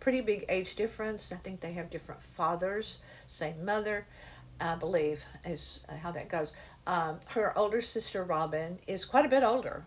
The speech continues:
actually, uh, than Blake. Her older sister is fifty. And, oh my gosh, they look so fantastic. And, uh, chic and shishi. And Blake has had three children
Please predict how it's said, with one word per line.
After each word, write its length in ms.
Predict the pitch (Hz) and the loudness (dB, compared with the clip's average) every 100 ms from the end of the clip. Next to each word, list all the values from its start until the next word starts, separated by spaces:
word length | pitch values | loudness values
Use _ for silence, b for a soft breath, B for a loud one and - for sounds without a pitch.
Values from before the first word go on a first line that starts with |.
| - | -4
actually, 600 | 175 170 - 165 180 165 175 165 - | -4 -4 -2 0 -2 -4 -10 -12 -8
uh, 280 | 160 170 170 - | -6 -6 -8 -8
than 380 | 175 170 170 | -4 -4 -4
Blake. 340 | 175 165 143 - | 0 0 0 -4
Her 240 | - 170 | -4 -2
older 200 | 160 151 | -2 -4
sister 320 | - 175 - | -8 -8 -8
is 120 | 147 - | -10 -4
fifty. 440 | 175 165 - - B B B B B B B - | -2 -2 -4 -10 B B B B B B B -2
And, 260 | 226 220 202 - | 2 2 2 4
oh 140 | 262 | 6
my 100 | 262 | 6
gosh, 400 | 240 240 202 - - | 4 4 2 -2 0
they 160 | 226 | 4
look 200 | 226 226 | 6 4
so 160 | - 233 | 4 2
fantastic. 840 | 226 214 202 190 185 - 139 107 - | 2 -2 -2 -6 -6 -6 -6 -8 -6
And, 420 | 190 190 180 180 | -4 -2 -2 -4
uh, 160 | 170 156 190 - - - | -4 -6 -8 -16 -20 -18
chic 540 | - - - 226 220 - | -10 -4 2 4 2 0
and 160 | 180 175 | -6 -6
shishi. 420 | - 196 - 190 | -4 -4 -4 -6
And 140 | - 190 | -6 -2
Blake 240 | 190 202 | 2 2
has 160 | 196 - | 0 -2
had 200 | 135 170 | -2 -2
three 220 | - 196 | -4 -4
children 440 | 202 151 127 165 | -2 -6 -6 -10